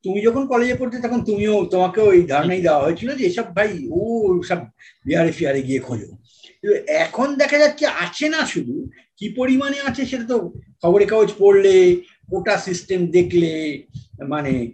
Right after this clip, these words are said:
কোন গুরুদেবের জন্মদিনে ছুটি দেওয়া হচ্ছে, ছুটি দেওয়া হচ্ছে না, এইসব দেখলে তুমি বুঝতে পারো। ঋত্বিক ঘটক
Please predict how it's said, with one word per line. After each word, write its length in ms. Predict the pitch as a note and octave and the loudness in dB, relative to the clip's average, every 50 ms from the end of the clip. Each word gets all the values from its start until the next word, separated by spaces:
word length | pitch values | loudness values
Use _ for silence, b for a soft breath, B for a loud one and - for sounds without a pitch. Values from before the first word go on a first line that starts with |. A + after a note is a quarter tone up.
| _ _ | _ _
কোন 280 | - E3+ F#3+ G3+ G3 F3 | -2 0 0 0 0 -2
গুরুদেবের 480 | E3 F#3 F#3+ F#3 F3+ F#3+ F#3 F#3 F3 - | -2 -2 -2 2 4 6 6 6 4 4
জন্মদিনে 520 | E3+ F3+ F3 F3 F3 F3 E3+ F3+ F3+ F3 | 4 4 4 4 4 4 4 2 0 0
ছুটি 280 | F3 - F3 E3+ F3 E3+ | -2 -4 -8 -8 -4 2
দেওয়া 240 | F3+ F3+ F3 E3 | 4 4 6 6
হচ্ছে, 300 | D#3+ F3 F3 - - F3 | 4 2 0 0 0 0
ছুটি 260 | E3 E3 F3 E3+ - D#3+ | 0 0 -4 -8 -8 -4
দেওয়া 220 | D#3+ F3 E3+ E3 | -2 0 2 2
হচ্ছে 300 | D#3+ E3+ E3 - - E3 | 2 0 -2 -4 -6 -6
না, 100 | D#3+ D#3+ | -6 -6
এইসব 280 | D#3 D3+ F3 D#3+ D3+ C3+ | -6 -6 -6 -8 -6 -6
দেখলে 420 | E3 D#3 - A3 B3 D4+ D#4 b b b b b _ - | -8 -8 -6 -4 -4 -6 -6 b b b b b _ -6
তুমি 160 | G3+ G#3 G3+ | -4 -4 -2
বুঝতে 280 | G3+ G#3+ F3+ C#3+ D3+ | -2 -4 -2 -2 -2
পারো। 300 | B2 A2 - - - - - b b b b b b - | -4 -4 -6 -10 -12 -16 -18 b b b b b b -8
ঋত্বিক 380 | F3 G#3+ A#3 G#3+ - D#4 D4 A#3+ | -6 -6 -6 -4 -2 -2 -2 0
ঘটক 680 | A#3+ D4 D4+ D4+ D#4 F#3 D#3+ E3+ G3 A#3+ D4 C#4 - | 2 0 0 0 0 0 2 2 2 2 0 -4 -10